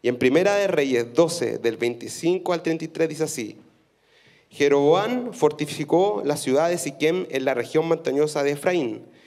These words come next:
y se estableció allí. Luego se fue de Siquem y fortificó Peniel, pero reflexionó, '¿Y qué tal si ahora el reino vuelve a la familia de David?'".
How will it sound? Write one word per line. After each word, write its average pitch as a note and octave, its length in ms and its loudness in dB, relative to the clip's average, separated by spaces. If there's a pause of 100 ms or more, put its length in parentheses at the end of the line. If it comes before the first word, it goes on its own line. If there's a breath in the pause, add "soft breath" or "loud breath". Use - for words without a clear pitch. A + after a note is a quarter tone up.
(240 loud breath)
y B2 80 -10
se - 80 -2
estableció B2+ 720 0
allí. C#3+ 400 -2 (600 soft breath)
Luego F#3 420 4
se - 160 -2
fue D#3+ 260 0
de F#3 120 2
Siquem D3 500 -2
y C3+ 80 -4
fortificó C3 760 -2
Peniel, D3 560 0 (500 soft breath)
pero A#2 180 4
reflexionó, A#2+ 800 0 (260 loud breath)
'¿Y - 100 -14
qué G#3 120 0
tal B3+ 360 0
si D#3 200 -2
ahora C#3 420 0
el A#2+ 300 -4
reino D3+ 420 2
vuelve D#3 300 2
a E3 40 0
la D#3+ 60 0
familia D#3+ 380 0
de E3 100 2
David?'". F#3 400 -2